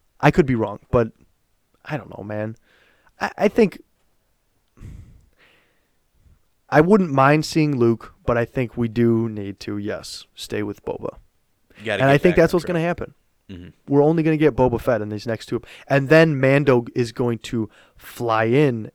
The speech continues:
Speaker 1: at the end, maybe, of the next episode or during it, after his meeting.
Speaker 2: His quest.
Speaker 1: But that's the thing, though. You think they wouldn't, they would deprive us of that?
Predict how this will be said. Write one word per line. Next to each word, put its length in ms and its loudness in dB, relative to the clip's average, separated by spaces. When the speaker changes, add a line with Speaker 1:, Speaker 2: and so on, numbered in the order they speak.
Speaker 1:
at 160 -4
the 180 -2
end, 260 -4
maybe, 300 -2
of 140 -4
the 60 -8
next 300 -10
episode 440 -4
or 80 -6
during 360 -4
it, 240 -10
after 340 -4
his 540 -8
meeting. 380 -8
Speaker 2:
His 140 -18
quest. 440 -14
Speaker 1:
But 100 -8
that's 220 -4
the 100 -8
thing, 300 -4
though. 320 -4
You 180 -2
think 380 0
they 160 4
wouldn't, 520 2
they 160 2
would 200 0
deprive 500 -2
us 160 -2
of 160 -8
that? 300 -4